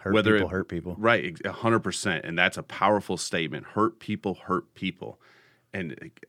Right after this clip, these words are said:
Speaker 2: I love that statement. I love that
Speaker 1: Yeah.
Speaker 2: statement because it's so true. Because if you know that, you know, as a kid, I was yelled at every time I did something. So now I take that out on my kids and I yell at them because every time they do something that's not perfect, it's their, you know, "They're not perfect, they're the blah, blah, blah."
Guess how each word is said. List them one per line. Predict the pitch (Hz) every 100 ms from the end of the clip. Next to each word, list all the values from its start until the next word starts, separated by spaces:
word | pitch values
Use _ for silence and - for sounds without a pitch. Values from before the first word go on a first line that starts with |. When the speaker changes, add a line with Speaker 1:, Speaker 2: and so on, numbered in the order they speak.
| -
Speaker 2:
I | 95
love | 107 123
that | 101 78
statement. | - 73 - -
I | 107
love | 120
that | 127
Speaker 1:
Yeah. | -
Speaker 2:
statement | 120 117
because | 107 107 92
it's | 90 -
so | - 131 127
true. | 117 - 117 104
Because | 87 101 95 92
if | -
you | 123 127
know | 117 110 101
that, | 92 87 - - -
you | 107
know, | 98
as | 92
a | 85
kid, | - 131 110
I | 101
was | 92 85
yelled | 104 113 110
at | 98
every | 92 95
time | - 92
I | 87
did | 101 104
something. | - 92 82 90
So | 85 98
now | 90 92 98
I | 82 95
take | - 107
that | 107 101
out | 101
on | 95
my | 85
kids | - 117 107 90
and | 90
I |
yell | 90 95 90
at | 80
them | 113 101
because | 90 82 87
every | 98
time | 98 101
they | 95
do | 85 104
something | - 95 90
that's | 87 -
not | 92 -
perfect, | 113 101 90
it's | 85 -
their, | 104 101 98
you | 87 87
know, | 82 - - - -
"They're | 139
not | 131 113
perfect, | 127 120 113 123
they're | 120
the | 117
blah, | 104 98
blah, | 98
blah." | 90 98